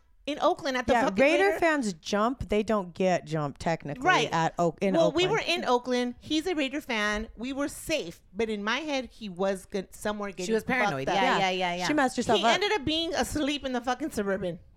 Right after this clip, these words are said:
Speaker 2: They
Speaker 1: I was
Speaker 2: got
Speaker 1: like,
Speaker 2: too
Speaker 1: "Really?
Speaker 2: high.
Speaker 1: Really?"
Speaker 2: <laughs>
Speaker 1: He was knocked out. But after that, I was like, "You know what? I don't like how that made me feel." And I didn't smoke for a long time. I didn't do anything. Um, and then recently,
Speaker 3: But drink
Speaker 1: last
Speaker 3: wine.
Speaker 1: year,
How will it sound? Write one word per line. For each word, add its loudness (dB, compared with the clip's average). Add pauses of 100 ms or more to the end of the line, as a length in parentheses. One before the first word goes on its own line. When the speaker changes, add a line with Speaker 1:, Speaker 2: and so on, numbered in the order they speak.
Speaker 2:
They 0
Speaker 1:
I 4
was 2
Speaker 2:
got 6
Speaker 1:
like, 2
Speaker 2:
too 4
Speaker 1:
"Really? 6
Speaker 2:
high. -8
Speaker 1:
Really?" 4 (200)
Speaker 2:
<laughs> 6
Speaker 1:
He 2
was 8
knocked 6
out. 2 (240)
But 4
after 4
that, 4
I 6
was -2
like, -2
"You -6
know -4
what? -2 (680)
I 0
don't -4
like -4
how -6
that -6
made -8
me -8
feel." -2
And -4
I -6
didn't -6
smoke -8
for -8
a -4
long -6
time. -6
I -6
didn't -12
do -14
anything. -14 (680)
Um, 0
and -4
then -2
recently, -6
Speaker 3:
But 2
drink 2
Speaker 1:
last 4
Speaker 3:
wine. 2
Speaker 1:
year, 0